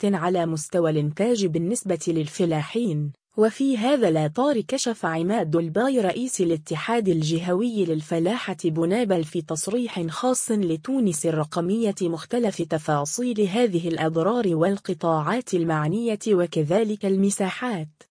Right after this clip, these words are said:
قطاع إنتاج الفراولة الأكثر تضررًا، أتلف أربعون هكتار وتضرر مائتان هك من أصل ثلاثمائة وخمسون هك.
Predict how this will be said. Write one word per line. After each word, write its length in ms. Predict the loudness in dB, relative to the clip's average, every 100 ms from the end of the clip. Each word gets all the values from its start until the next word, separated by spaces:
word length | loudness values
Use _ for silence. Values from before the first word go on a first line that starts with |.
| _ _ _ _ _ -2
قطاع 480 | -2 0 0 0 0
إنتاج 420 | -2 0 0 2
الفراولة 800 | 0 -2 -2 0 2 2 2 2
الأكثر 520 | 0 -2 -4 -2 0
تضررًا، 920 | 0 -2 0 0 2 2 2 0 -2 -8 _ _ -4
أتلف 500 | -4 0 0 2 0
أربعون 680 | -2 -2 0 -2 -2 -2
هكتار 720 | -2 -2 -4 0 2 2 2 4
وتضرر 800 | 2 2 0 2 2 2 2 2
مائتان 600 | 0 -2 0 0 2 0
هك 360 | -2 -6 -4
من 220 | -2 -2 -2
أصل 360 | -6 -2 -4
ثلاثمائة 720 | 0 0 0 0 0 0 0
وخمسون 680 | 0 0 0 -4 -2 -4 0
هك. 500 | 0 0 -2 -6 -20